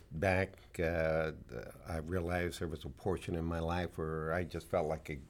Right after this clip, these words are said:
I, I needed to do something more to help, but I didn't have the vessel by which to do it. And, uh, what happened was that a friend invited me to a, uh, mission,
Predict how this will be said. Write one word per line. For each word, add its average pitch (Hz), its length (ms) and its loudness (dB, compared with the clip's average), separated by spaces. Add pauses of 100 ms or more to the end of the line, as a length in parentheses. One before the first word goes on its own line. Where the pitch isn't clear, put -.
I, 98 40 0
I 92 40 2
needed 90 380 0
to 80 80 -4
do 87 200 -4
something 87 460 -4
more 85 320 0 (480)
to 85 100 2
help, 110 300 6
but 82 140 2
I 90 80 2
didn't 90 260 0
have 82 280 0
the 80 80 -2
vessel 82 360 0
by 82 200 -2
which 85 360 -4
to 82 100 -4
do 87 320 0
it. 78 120 -6 (600)
And, 78 400 -2
uh, 78 160 -2
what 80 240 0
happened 87 460 4
was 80 260 0
that 76 220 -2
a 76 220 0
friend 87 320 0
invited 87 500 2
me 85 160 0
to 80 280 -4
a, 78 300 -2
uh, 80 140 -8
mission, 87 500 0